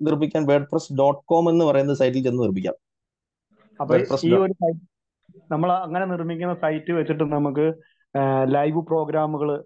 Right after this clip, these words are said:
Speaker 2: പിന്നെ ഇവന്റ് പ്രോഗ്രാമുകളൊക്കെ അപ്ലോഡിങ് ഒക്കെ ചെയ്യാൻ
Speaker 1: ചെയ്യാം.
Speaker 2: പറ്റുമോ? ഹോസ്റ്റിംഗ് ചെയ്യാൻ പറ്റുമോ?
Speaker 1: ചെയ്യാൻ പറ്റും. ഇതിനകത്ത് ഒരു പ്രശ്നം മാത്രമേ ഉള്ളൂ,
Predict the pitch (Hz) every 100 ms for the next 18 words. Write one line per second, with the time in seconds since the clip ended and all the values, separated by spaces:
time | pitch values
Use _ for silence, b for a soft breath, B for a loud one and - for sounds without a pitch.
0 | _ _ 135 139 151 143 143 156 156 156
1 | 147 147 147 147 143 135 143 143 _ _
2 | 131 - 143 147 147 156 - _ _ 151
3 | 156 143 139 185 135 131 127 135 135 143
4 | - 123 135 127 123 113 _ _ _ -
5 | 196 190 123 - - _ _ - 127 160
6 | 175 190 185 180 165 185 185 180 185 156